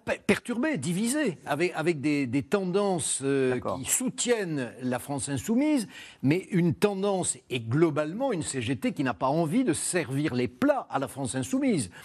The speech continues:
Speaker 1: Et, et Philippe Martinez, tout
Speaker 2: D'accord.
Speaker 1: particulièrement,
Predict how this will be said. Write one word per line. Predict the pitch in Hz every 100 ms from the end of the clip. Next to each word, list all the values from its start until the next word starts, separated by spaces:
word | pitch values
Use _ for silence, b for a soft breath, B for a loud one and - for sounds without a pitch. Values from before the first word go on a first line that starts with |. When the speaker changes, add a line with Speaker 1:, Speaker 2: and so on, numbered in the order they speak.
| B B -
Speaker 1:
Et, | 131 120
et | 123 -
Philippe | - 143 127
Martinez, | 123 - 147 226 262 -
tout | - 151
Speaker 2:
D'accord. | 131 -
Speaker 1:
particulièrement, | 87 80 123 143 247 262